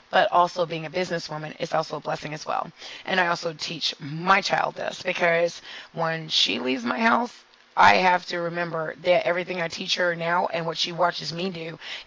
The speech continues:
she's gonna do outside the house. And that's the reason why I am letting you guys know about financial well-being and things like that.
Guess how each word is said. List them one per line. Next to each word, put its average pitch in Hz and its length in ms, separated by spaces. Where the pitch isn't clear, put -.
she's 175 300
gonna 170 200
do 165 300
outside 170 500
the 160 80
house. - 320
And 190 120
that's 190 200
the 185 60
reason 165 260
why 160 380
I 165 220
am 160 340
letting 170 200
you 165 60
guys 170 220
know 165 100
about - 220
financial 160 440
well-being 160 540
and 156 100
things 170 240
like 165 140
that. 180 260